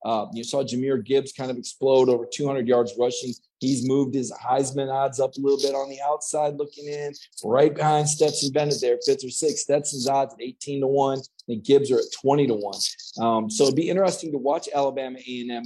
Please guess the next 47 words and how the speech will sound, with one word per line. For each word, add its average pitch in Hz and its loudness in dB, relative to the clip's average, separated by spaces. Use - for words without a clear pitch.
Jimbo, 156 4
you 139 2
know, 139 2
he's 143 -4
in 143 -4
trouble. 131 0
You 117 -8
know, 113 -6
lost 123 2
that 139 2
game 139 -2
to 135 -6
Mississippi 135 -2
State 131 -2
decisively, 131 -2
lost 131 0
that 147 -4
game 135 -8
earlier 139 4
to 127 -2
Appalachian 127 -4
State. 127 2
You 117 -8
saw 135 0
Mike 135 -2
Leach 143 0
kind 180 -2
of 160 -2
rubbing 117 2
in 160 -4
on 117 -8
Jimbo, 107 0
saying, 113 -2
you 117 2
know, 123 6
"Well, 160 6
I'd 185 4
heard 185 2
all 185 6
about 185 4
their 190 -4
recruiting." 170 0
Did 160 2
not 190 2
necessarily 196 2
win 175 -2
gracefully. 165 -2